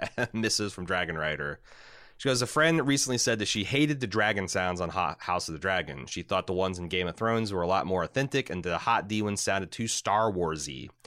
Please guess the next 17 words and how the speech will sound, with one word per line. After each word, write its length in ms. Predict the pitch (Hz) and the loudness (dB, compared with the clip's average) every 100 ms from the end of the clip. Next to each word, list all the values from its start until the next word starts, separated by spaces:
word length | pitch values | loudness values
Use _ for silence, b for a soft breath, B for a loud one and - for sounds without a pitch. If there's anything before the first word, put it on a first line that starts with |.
| B B B B - | B B B B -2
I 20 | |
sort 220 | 107 233 | 4 6
of 80 | 220 | 4
agreed, 320 | 151 131 135 | 2 2 4
as 300 | 120 101 - - | 4 4 0 -2
some 240 | - 165 165 | 0 2 4
of 80 | |
them 100 | 135 | 2
had 160 | 120 113 | 2 2
a 60 | 101 | 2
distinctive 500 | 98 - 120 113 101 | 0 0 -2 -2 -2
kind 180 | 107 | 0
of 60 | 95 | 0
Chewbacca 600 | - - 110 98 101 90 | 0 -2 2 2 2 -2
thrum 340 | - 98 98 95 | -2 -2 -2 -2
to 140 | 80 | -6
them, 360 | 71 73 69 | -6 -6 -6